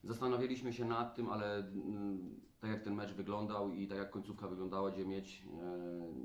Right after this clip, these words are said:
trochę się cofnęła, czy my ją, powiedzmy, troszeczkę, mm, momentami tam zepchnęliśmy, to, no, stwierdziliśmy, że zmiana struktury czy, e, na parę minut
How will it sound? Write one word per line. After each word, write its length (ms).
trochę 240
się 100
cofnęła, 420
czy 140
my 120
ją, 220
powiedzmy, 520
troszeczkę, 520
mm, 840
momentami 680
tam 160
zepchnęliśmy, 680
to, 500
no, 100
stwierdziliśmy, 600
że 360
zmiana 340
struktury 480
czy, 340
e, 840
na 160
parę 220
minut 360